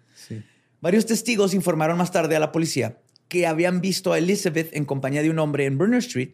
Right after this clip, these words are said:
Speaker 2: cerca de ella, a la noche del veintinueve de septiembre o la madrugada del treinta.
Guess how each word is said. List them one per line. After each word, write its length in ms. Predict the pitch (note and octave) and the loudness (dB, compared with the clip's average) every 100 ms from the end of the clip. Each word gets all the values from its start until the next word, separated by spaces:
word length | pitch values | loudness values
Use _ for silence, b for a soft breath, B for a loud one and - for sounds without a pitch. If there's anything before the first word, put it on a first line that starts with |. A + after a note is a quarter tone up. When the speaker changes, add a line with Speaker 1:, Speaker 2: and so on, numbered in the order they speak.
| _ - | _ -16
Speaker 2:
cerca 440 | - D#3 D3+ E3+ | -8 -6 -2 0
de 160 | D3+ D3 | 2 2
ella, 200 | C#3+ D3+ | 0 -2
a 160 | C#3 | -2
la 100 | B2+ | -4
noche 280 | A#2+ B2+ D#3+ | -4 -4 -2
del 140 | D3 C#3 | -2 0
veintinueve 340 | B2+ B2+ D3 | -2 -2 -2
de 40 | |
septiembre 480 | F3 F3 D3 D3 - | -2 -4 -4 -4 -6
o 140 | - D#3 | -4 -2
la 100 | F#3+ | 0
madrugada 460 | F#3+ F3+ E3 C#3+ | 0 0 0 0
del 160 | D3+ C#3+ | -2 -2
treinta. 320 | G#3 F#3 F3 | -4 -4 -6